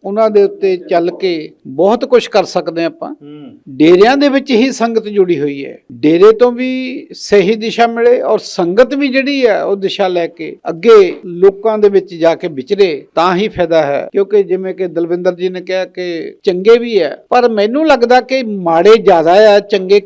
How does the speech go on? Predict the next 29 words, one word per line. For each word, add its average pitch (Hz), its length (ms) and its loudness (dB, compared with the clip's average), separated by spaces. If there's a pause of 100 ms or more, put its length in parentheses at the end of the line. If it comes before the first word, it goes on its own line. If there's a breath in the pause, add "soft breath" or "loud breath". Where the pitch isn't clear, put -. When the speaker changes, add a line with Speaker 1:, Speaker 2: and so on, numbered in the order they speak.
(100)
Speaker 1:
ਘੱਟ - 200 -4
ਆ। 175 320 -2
ਇਸੇ 247 360 4
ਕਰਕੇ 285 300 4
ਬਾਬਾ 226 380 6
ਸਾਹਿਬ 247 280 2
ਨੂੰ 247 400 -8 (100)
ਉੱਨੀ 220 200 -6
ਸੌ 247 160 2
ਪਚਵੰਜਾ 220 600 2
ਦੇ 269 140 6
ਵਿੱਚ 247 240 0
ਹੀ 240 80 -6
ਕਹਿਣਾ 233 300 2
ਪੈ 214 220 2
ਗਿਆ 180 200 2
ਸੀ 170 340 -6 (120)
ਕਿ 240 80 0
ਇਹ 247 220 2
ਦਲਾਲ 190 460 4
ਪੈਦਾ 220 340 4
ਹੋ 170 180 4
ਗਏ 208 220 4
ਆ, 220 60 6
ਪੋਲੀਟੀਕਲ 214 520 -2
ਰਿਜ਼ਰਵੇਸ਼ਨ 170 540 -4
ਬੰਦ 156 280 -4
ਕਰ 156 160 -6
ਦਿਓ। - 240 -12